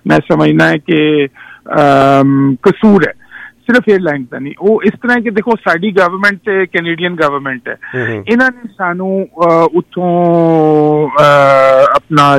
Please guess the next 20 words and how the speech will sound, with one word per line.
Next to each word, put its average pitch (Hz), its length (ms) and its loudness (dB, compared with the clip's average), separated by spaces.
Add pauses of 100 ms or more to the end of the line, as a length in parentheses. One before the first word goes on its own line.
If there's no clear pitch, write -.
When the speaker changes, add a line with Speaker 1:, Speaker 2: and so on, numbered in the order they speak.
Speaker 1:
ਮ-, 135 380 0
ਮੰਗਵਾਉਣਾ 151 560 2 (100)
ਜਾਂ, 147 100 2
ਅਹ, - 600 -2 (120)
ਇਸ 196 80 4
ਸਿਚੁਏਸ਼ਨ 202 600 0
ਚ 190 120 -2
ਕੱਢਣਾ 196 380 -2 (100)
ਇਹਨਾਂ 190 200 -6
ਦਾ 185 220 0 (200)
ਇਮੀਡੀਏਟ 185 480 -2 (640)
ਫਰਜ਼ 190 200 -2 (120)
ਸੀ। 107 140 -20 (220)
Speaker 2:
ਹਮ, 139 80 -4
ਹਮ। 117 200 -8
Speaker 1:
ਤੇ - 80 -14
ਉਹਨਾਂ 320 220 -2
ਨੇ 330 100 -4
ਵੈਸੇ 320 320 0
ਪੂ-, 240 340 -6